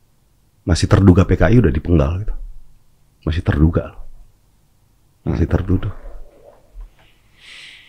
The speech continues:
Speaker 1: Kita udah masuk di masa itu, Dad. Di masa yang bahaya banget.
Speaker 2: Sorry, lu, uh, I can see your emotional.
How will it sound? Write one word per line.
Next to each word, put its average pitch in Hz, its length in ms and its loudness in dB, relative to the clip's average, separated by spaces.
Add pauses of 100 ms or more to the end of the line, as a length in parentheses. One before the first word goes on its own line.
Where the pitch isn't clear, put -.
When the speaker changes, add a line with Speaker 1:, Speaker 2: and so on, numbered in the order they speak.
(600)
Speaker 1:
Kita 101 160 4
udah 104 160 8
masuk - 160 2
di 95 80 6
masa 76 240 4
itu, 76 160 2
Dad. 87 160 0 (880)
Di 82 140 0
masa 73 240 2
yang 85 80 4
bahaya 69 320 2
banget. 85 340 -4 (1600)
Speaker 2:
Sorry, 87 320 0
lu, 117 320 2 (160)
uh, - 320 -4 (1120)
I 85 160 -2
can 107 160 0
see 92 180 0
your 73 220 4
emotional. 76 760 -6